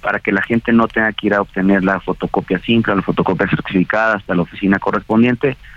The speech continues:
sino que se le haga llegar a través de la Plataforma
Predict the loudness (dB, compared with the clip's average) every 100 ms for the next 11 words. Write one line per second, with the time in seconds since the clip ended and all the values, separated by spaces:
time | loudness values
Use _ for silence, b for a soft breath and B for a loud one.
0 | -12 -2 0 0 -2 0 2 2 2 0
1 | -2 -2 -2 0 2 0 -2 -8 -12 -6
2 | -2 2 2